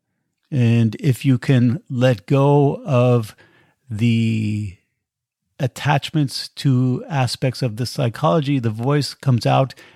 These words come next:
in a more authentic sounding way. And this is why if you're chanting for long periods of time and you let go of these attachments because it becomes an automatic chanting, the voice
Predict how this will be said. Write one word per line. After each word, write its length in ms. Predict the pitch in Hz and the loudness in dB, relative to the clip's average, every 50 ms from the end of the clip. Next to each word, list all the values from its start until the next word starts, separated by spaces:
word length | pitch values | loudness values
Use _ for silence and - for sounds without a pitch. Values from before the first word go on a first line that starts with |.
| _ | _
in 140 | - 127 113 | 0 2 4
a 60 | 120 | 4
more 300 | 117 113 120 131 135 143 | 4 4 4 4 4 2
authentic 640 | 143 151 123 110 - - 127 120 - 147 127 - - | 2 0 -2 -4 0 0 0 2 2 0 0 -2 -2
sounding 640 | - - - 127 117 120 120 117 123 113 110 110 | -8 -2 0 2 2 2 2 2 0 0 0 2
way. 460 | 113 135 147 135 113 110 104 107 110 _ _ _ _ _ _ _ _ _ _ - | 4 4 4 4 2 0 -4 -6 -8 _ _ _ _ _ _ _ _ _ _ -2
And 160 | 139 127 120 | 0 2 2
this 180 | 120 117 - - | 2 0 0 -2
is 140 | 127 107 - | -4 -2 -2
why 320 | 131 123 120 123 127 120 | 0 2 4 4 4 2
if 220 | 123 117 107 - | 2 0 -2 -2
you're 100 | 131 113 | -4 -6
chanting 440 | 101 - - 131 131 120 - 135 117 | -4 -2 0 2 2 2 2 0 -2
for 220 | - - - 117 107 | -2 -2 -4 -4 -4
long 320 | 104 117 120 123 123 113 | -2 0 0 2 0 0
periods 380 | - - - 131 123 117 - 123 | -2 -2 -2 0 0 0 -2 -4
of 100 | 101 - | -8 -8
time 400 | - - 135 127 127 127 123 120 | -2 0 2 4 4 4 4 4
and 100 | 110 110 | 2 2
you 280 | 113 113 113 113 101 - _ _ _ _ _ _ _ _ _ _ _ _ _ _ _ _ _ _ - - | 0 0 0 -2 -4 -6 _ _ _ _ _ _ _ _ _ _ _ _ _ _ _ _ _ _ -16 -10
let 380 | - 123 135 135 139 135 107 95 | -6 -4 0 0 0 0 0 -2
go 480 | - 147 135 139 139 139 139 135 147 - | -2 -2 0 0 0 0 0 -2 -4 -6
of 480 | 190 127 113 113 117 113 104 98 - _ _ _ _ _ _ _ _ _ - | -4 -4 -2 -2 -2 -4 -6 -10 -14 _ _ _ _ _ _ _ _ _ -6
these 200 | - 123 117 110 | -4 -2 -2 -2
attachments 640 | 123 117 - - 127 135 139 - - - 143 131 - | -2 -4 -4 -2 -2 -2 -2 -2 -2 -2 -2 -2 -2
because 360 | - - 127 - - 127 110 110 | -6 -10 -10 -6 -6 -6 -4 -4
it 140 | 113 98 | -6 -6
becomes 420 | 92 113 - - 131 127 110 101 - | -6 -8 -6 -4 -4 -4 -2 -2 -4
an 180 | 117 117 113 | -4 -4 -2
automatic 800 | 110 120 117 123 120 120 117 113 117 113 113 113 117 107 - - - - _ _ - | -2 0 0 0 2 2 2 2 2 2 2 0 0 -2 -4 -8 -20 -20 _ _ -8
chanting, 580 | - - 160 151 147 139 - 160 151 147 143 - - - - _ _ | -2 2 4 4 4 4 4 2 2 2 2 0 -4 -16 -20 _ _
the 100 | - 123 | -4 -4
voice 460 | 110 107 127 127 127 131 120 - - | -2 2 2 4 4 4 2 0 -8